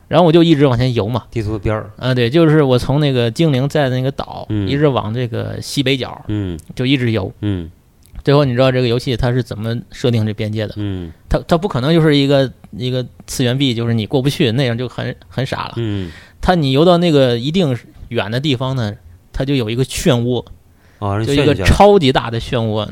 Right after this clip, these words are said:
Speaker 1: 那我就看到那个漩涡就在前面，然后哗就把我卷进去了，然后我就死了，你知道吗？
Speaker 2: <laughs>
Speaker 1: 然后我就回到那个，就是诞生那个，那个祭坛上，就是它是靠这个漩涡来设定这游戏的边界的。
Speaker 2: 你像塞尔达那个是，
Speaker 1: 嗯。
Speaker 2: 它就是海，就到那儿就是海了。
Speaker 1: 那你就不能下海了。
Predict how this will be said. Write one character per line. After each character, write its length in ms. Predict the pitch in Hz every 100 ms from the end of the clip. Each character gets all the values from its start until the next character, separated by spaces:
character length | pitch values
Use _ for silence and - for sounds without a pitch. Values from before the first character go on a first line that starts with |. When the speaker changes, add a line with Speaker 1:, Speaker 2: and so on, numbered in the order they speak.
| 117
Speaker 1:
那 100 | 131
我 160 | 143
就 120 | 151
看 200 | 160 -
到 120 | 156 143
那 80 |
个 80 | 147
漩 180 | 139 160
涡 180 | 127 147
就 80 | 131
在 80 |
前 220 | 113 - 110
面， 100 | 107
然 120 | 117
后 100 | 123
哗 300 | 151 170 165
就 80 | 151
把 100 | 135
我 100 | 139
卷 160 | 117
进 120 | 113
去 40 | 117
了， 80 | 110
然 80 |
后 60 | 120
我 20 |
就 120 | 135
死 240 | 135 - 120
了， 200 | 95 104
你 80 | 110
知 80 |
道 100 | 110
吗？ 220 | 104 - -
Speaker 2:
<laughs> 200 | - 262
Speaker 1:
然 100 | 160
后 60 |
我 60 | 175
就 80 | 175
回 160 | 135
到 180 | 143 143
那 140 | 131 123
个， 200 | 117 117
就 180 | 117 117
是 40 |
诞 180 | 113 123
生 160 | 123 120
那 100 | 113
个， 140 | 101
那 160 | 101 101
个 100 | 101 -
祭 100 | -
坛 260 | - 101 104
上， 220 | 113 127 - - -
就 120 | -
是 100 | 160
它 160 | 165 175
是 100 | 175
靠 240 | 170 165
这 80 | 156
个 80 | 156
漩 200 | - 202
涡 240 | 139 156
来 120 | 151 117
设 200 | - 127
定 180 | 123
这 60 | 107
游 180 | 107 110
戏 140 | 123
的 80 | 110
边 200 | 110 110
界 200 | 117 113
的。 80 | - - -
Speaker 2:
你 60 |
像 100 | 151
塞 100 | 156
尔 120 | 185
达 160 | 98 98
那 60 | -
个 80 | 120
是， 300 | 113 104 98
Speaker 1:
嗯。 20 |
Speaker 2:
它 140 | 120
就 200 | 127 110
是 220 | 98 95 90
海， 340 | 90 - - - - - - -
就 80 | 120
到 200 | 131 117
那 60 |
儿 40 | 113
就 80 |
是 60 | 107
海 160 | - -
了。 140 | -
Speaker 1:
那 100 | 143
你 180 | 143 117
就 140 | 123
不 100 | 120
能 80 | 120
下 160 | 123 127
海 100 |
了。 100 | 107